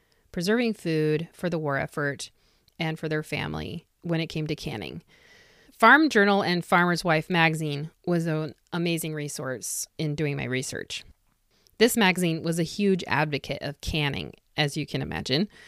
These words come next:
It was a means for farm wives to contribute to the war effort, and they could make some extra money on the side by selling their extra canned goods. In the April nineteen forty-three issue of Farm Journal, it had an article called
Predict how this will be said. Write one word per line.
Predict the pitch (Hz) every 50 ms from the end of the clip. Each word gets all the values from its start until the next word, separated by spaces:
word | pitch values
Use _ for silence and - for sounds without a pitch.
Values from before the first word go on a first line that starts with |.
| - - - - - - - _ _ _ _ _ _ _ _ -
It | 202 208 240
was | 247 262
a | 294
means | 254 220 196 190 190 185 -
for | - 180
farm | - - 180 170 180 185 180
wives | 170 160 156 156 160 - -
to | - 160
contribute | - 147 147 - - 160 156 180 180
to | - 220
the | 233
war | 202 180 151
effort, | 160 - - - 156 - - - -
and | 170 170 170 175 190 226 226 -
they | - 170 160
could | - 185 170
make | 160 147 143 -
some | - 160 147
extra | 131 135 - - 165
money | 165 143 139 139 - -
on | 135 139
the | 156 180
side | - 269 311 339 - - - _ - - - _ _ -
by | 180 170
selling | 170 - - 143 131 135 135 135 135 139 156 - _ _ _ _ _ -
their | 165 - - -
extra | 147 - - - 156 139
canned | - - - 147 147 151 147
goods. | - - - - - - - - - - - _ _ _ _
In | - 226 240
the | 220 -
April | 196 247 - 269 247
nineteen | 240 226 220 - 220 202
forty-three | - 214 202 190 185 - 190 165
issue | 104 165 165 - 175 175
of | 175 -
Farm | - 160 156 151 151
Journal, | - 156 151 151 156 180 202 - _ - - - - - -
it | - 208
had | 226 233
an | 226 214 -
article | 196 220 247 247 - 240 233
called | - - 202 185 180 180 180 180 190